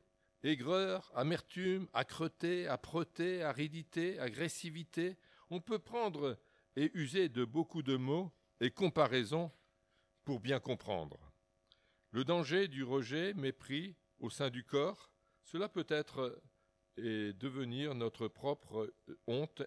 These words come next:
et dégoût de nous-mêmes. À nous de décider de notre formation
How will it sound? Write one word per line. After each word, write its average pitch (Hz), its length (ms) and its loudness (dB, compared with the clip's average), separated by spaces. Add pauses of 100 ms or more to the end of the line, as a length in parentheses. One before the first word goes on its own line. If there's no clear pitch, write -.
et 113 100 2
dégoût 110 480 -2 (280)
de 101 120 0
nous-mêmes. 120 560 2 (520)
À 127 100 2
nous 196 140 0
de 160 120 4
décider 143 600 -2
de 143 120 -6
notre 117 300 -4
formation 135 800 0